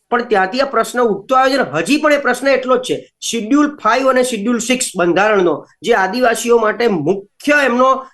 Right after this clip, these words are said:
એમની જેને કહેવાય કે ભગવદ્ ગીતા કહેવાય, એનું અમલીકરણ કોઈ પણ સરકાર કેન્દ્રની અને રાજ્યની હજી સુધી કરાવી શક્યું નથી.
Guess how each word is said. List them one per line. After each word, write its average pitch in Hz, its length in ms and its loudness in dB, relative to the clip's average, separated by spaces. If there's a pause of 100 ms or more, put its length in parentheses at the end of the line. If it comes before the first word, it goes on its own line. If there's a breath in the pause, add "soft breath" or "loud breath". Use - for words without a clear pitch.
(100)
એમની 247 180 0
જેને 247 180 4
કહેવાય 262 180 2
કે 269 80 -2
ભગવદ્ 202 400 0
ગીતા 202 260 -2
કહેવાય, 175 460 -2 (200)
એનું 240 420 2
અમલીકરણ 233 880 0 (140)
કોઈ 294 220 2
પણ 294 280 0
સરકાર 190 540 -2
કેન્દ્રની 233 560 2
અને 220 180 2
રાજ્યની 185 500 0
હજી 165 300 0
સુધી 254 240 0
કરાવી 214 240 0
શક્યું 165 360 -4
નથી. 135 260 -6